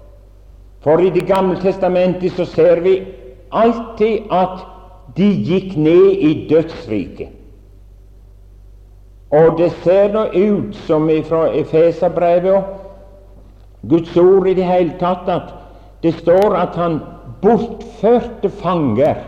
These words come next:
og ga menneskene gaver. At han tok dem med seg og flytta dem opp i himmelen.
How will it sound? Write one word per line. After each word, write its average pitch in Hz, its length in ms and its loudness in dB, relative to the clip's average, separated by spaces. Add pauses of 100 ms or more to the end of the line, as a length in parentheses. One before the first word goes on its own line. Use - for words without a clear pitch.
(520)
og 139 200 0
ga 127 180 0
menneskene 117 680 -4
gaver. 67 440 -8 (1400)
At 151 200 -2
han 180 220 0
tok 285 360 2
dem 226 300 4
med 196 300 2
seg - 420 -2
og - 200 0
flytta 190 640 -2
dem 175 180 2
opp 165 220 -4
i 156 80 -2
himmelen. 110 520 -4